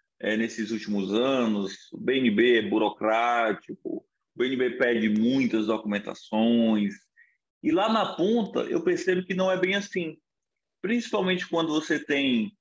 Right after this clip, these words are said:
uma contabilidade profissional, que quando a documentação que é exigida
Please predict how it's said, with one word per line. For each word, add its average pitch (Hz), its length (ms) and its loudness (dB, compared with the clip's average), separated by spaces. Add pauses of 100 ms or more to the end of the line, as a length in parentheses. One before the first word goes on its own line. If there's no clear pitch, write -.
(140)
uma 131 300 -4
contabilidade 117 840 0 (120)
profissional, 110 1400 -2 (520)
que - 160 -16
quando 127 380 0
a 123 60 2
documentação 117 920 0
que - 80 -4
é 104 80 2
exigida 107 1040 -2